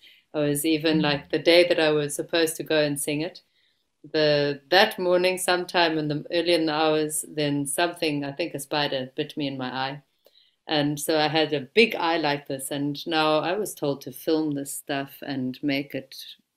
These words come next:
Speaker 1: you know, just go totally open, vulnerable, you know, put it on YouTube. So that's also on YouTube, all of those things, or it's, they're,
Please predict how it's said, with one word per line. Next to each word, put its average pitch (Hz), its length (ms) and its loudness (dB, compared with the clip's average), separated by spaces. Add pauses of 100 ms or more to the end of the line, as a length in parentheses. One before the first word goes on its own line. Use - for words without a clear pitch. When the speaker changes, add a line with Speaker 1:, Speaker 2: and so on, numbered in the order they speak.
(340)
Speaker 1:
you 151 120 -8
know, 135 160 0
just 143 380 -6
go 143 180 2
totally 139 720 -4 (220)
open, 139 400 -4
vulnerable, 131 720 -4 (1120)
you 143 140 -6
know, 123 260 -6 (280)
put 151 180 -4
it 139 100 -6
on 131 140 -4
YouTube. 127 500 -6
So 131 240 -2
that's 160 240 -2
also 156 360 -2
on 123 180 -2
YouTube, 123 420 -8
all 131 160 -6
of 123 80 -12
those 127 240 -6
things, 127 460 -6
or 127 120 -6
it's, - 200 -14 (120)
they're, 139 220 -6